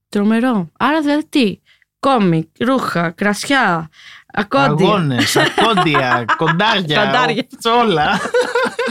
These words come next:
Speaker 1: Με, κοίτα, σίγουρα με την, έχει να κάνει με, για μένα, αυτό που βγάζεις, λιγάκι δεν συνα-,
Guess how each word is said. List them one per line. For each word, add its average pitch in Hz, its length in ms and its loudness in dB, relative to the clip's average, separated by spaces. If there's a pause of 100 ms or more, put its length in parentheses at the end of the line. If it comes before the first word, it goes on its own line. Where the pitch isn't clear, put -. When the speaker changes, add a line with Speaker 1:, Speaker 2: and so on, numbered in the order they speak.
(640)
Speaker 1:
Με, - 180 0 (200)
κοίτα, 277 220 -4
σίγουρα 392 420 -2
με 190 100 0
την, 165 380 -2 (280)
έχει 180 200 -2
να 180 100 2
κάνει 175 320 0
με, 170 200 2
για 185 200 -2
μένα, 170 480 2
αυτό - 180 -8
που 240 120 -4
βγάζεις, 175 760 -2 (480)
λιγάκι 254 540 0
δεν 262 320 0
συνα-, 277 260 -2